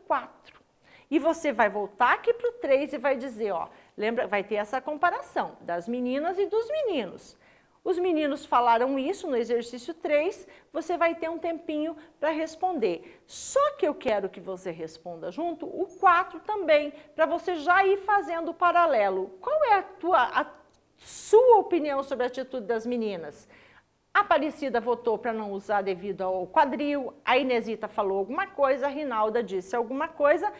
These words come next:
e você, então, tem alguns minutos pra você responder essa questão. Lembre-se que professora não quer a resposta, a, a sua opinião sobre o comportamento das meninas e dos meninos, e a gente já retorna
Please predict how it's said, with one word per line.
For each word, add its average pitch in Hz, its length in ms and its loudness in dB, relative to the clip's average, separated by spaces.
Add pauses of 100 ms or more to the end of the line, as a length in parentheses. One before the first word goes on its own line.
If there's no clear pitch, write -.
(260)
e 349 120 0
você, 339 460 0
então, 269 460 -2 (240)
tem 285 160 -4
alguns 262 460 -2
minutos 240 440 -4
pra 240 180 -4
você 226 320 -6
responder 214 480 -8
essa 202 260 -6
questão. 208 480 -6 (380)
Lembre-se 302 760 2
que 214 420 -4 (200)
professora 208 720 0
não 240 200 -6
quer 339 340 0
a 262 80 0
resposta, 247 1000 -4 (540)
a, 170 320 -20
a 175 140 -14
sua 403 500 2
opinião 247 640 -4
sobre 220 300 -6
o 240 40 -4
comportamento 208 680 -12
das 190 200 -8
meninas 196 460 -12
e 214 60 -12
dos 233 260 -10
meninos, 302 560 -4 (260)
e 330 120 -2
a 339 60 2
gente 294 280 -6
já 277 160 -2
retorna 240 640 -2